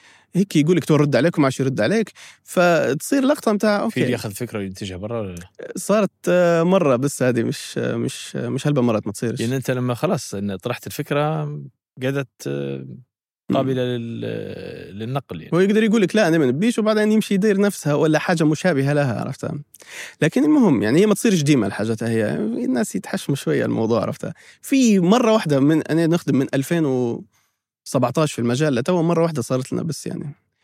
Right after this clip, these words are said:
Speaker 1: وما درناش عقود وكذا، متاع ممنوع ليك تستعمل الفكرة وكذا واحد، لكن هم بروحهم يعرفوا إنه، يعني، ما تجيش. لكن دويلك إنه، قصدي، إحنا اتضح إنه، أوكي، لما شفنا برا كيف يخدموا،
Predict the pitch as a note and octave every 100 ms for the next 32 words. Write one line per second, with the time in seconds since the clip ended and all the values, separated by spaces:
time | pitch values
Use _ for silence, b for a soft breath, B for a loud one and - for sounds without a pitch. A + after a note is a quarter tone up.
0 | _ _ _ - F#3+ G3+ A3+ G3+ E3 E3
1 | F3 D#3 B2+ D#3 C#3+ A#2+ B2+ A#2+ C3 C3+
2 | C3 C3 C#3 - - C#3+ B2+ - D3+ C#3
3 | C3 - C3+ C3 D3 D3 - E3+ F3+ D#3
4 | F3 F#3 D3+ D#3 C#3 B2 B2 B2+ A#2+ A#2+
5 | B2 B2+ D3 D3 D3+ C3+ C#3 B2 - _
6 | B B B B - D#3 D#3 D3+ A3 G3
7 | E3 D3+ C#3+ C3 - _ _ _ _ _
8 | _ _ - - - C#3 B2+ C3+ C3+ B2
9 | G#2+ - F3 F#3 E3+ D3 _ _ _ _
10 | _ _ _ _ - C3+ C#3+ G#3+ - F#3
11 | F3 E3 B2+ F3+ D#3 B2+ C3 C#3 C#3+ -
12 | - - F#3 F#3 C#3+ D3 D3+ D3+ C3 G#2+
13 | A2+